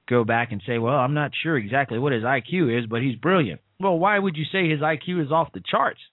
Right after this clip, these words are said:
if you don't know what his I Q is? Well, apparently the rumor is his I Q is in the low one thirties,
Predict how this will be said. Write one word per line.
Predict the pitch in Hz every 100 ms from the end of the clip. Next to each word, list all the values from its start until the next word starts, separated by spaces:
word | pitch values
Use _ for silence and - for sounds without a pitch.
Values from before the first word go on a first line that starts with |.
| _
if | 160 135 - _ _ _ _ _ _ _ -
you | 127
don't | 180 196 123
know | 196
what | 190
his | 143 143
I | 185
Q | 165 220 302 294
is? | - - _ _ _ _ _ _ _ _ _ _ _ _ _ _ _ _ _ _ - -
Well, | 175
apparently | 147 - 196 165 123
the | 113 107
rumor | 117 160 117 98
is | 98 95
his | 107
I | 117 113
Q | 107 135 120
is | 104
in | 107 107
the | 95 87 _ _ _ _
low | 107 120 131 110 - _
one | 104 120 104 98
thirties, | 123 113 92